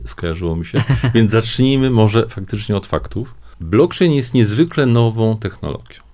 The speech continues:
Speaker 2: Mhm.
Speaker 1: Dlaczego niezwykle nową? Z punktu widzenia matematycznego prawdopodobnie sama koncepcja, y, wiązania danych w nierozerwalny łańcuch danych, któr-,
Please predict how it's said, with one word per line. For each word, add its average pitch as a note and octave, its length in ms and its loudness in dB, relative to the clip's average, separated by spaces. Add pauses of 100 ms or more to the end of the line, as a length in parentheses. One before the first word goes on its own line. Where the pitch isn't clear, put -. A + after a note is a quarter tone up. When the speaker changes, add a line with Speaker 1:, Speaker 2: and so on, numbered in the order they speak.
Speaker 2:
Mhm. C#3+ 240 0 (560)
Speaker 1:
Dlaczego G2+ 360 0
niezwykle A#2+ 420 0
nową? A#2+ 460 0
Z G2+ 200 -4
punktu E3+ 280 -4
widzenia C3+ 260 0
matematycznego A2+ 1000 -2 (480)
prawdopodobnie A2+ 640 2
sama A#2 600 0
koncepcja, G2+ 840 -2 (720)
y, F2 280 2
wiązania G#2 800 2
danych F#2 680 -2 (680)
w - 60 -10
nierozerwalny G#2+ 880 2
łańcuch F2 500 -2
danych, E2 440 0
któr-, - 440 -4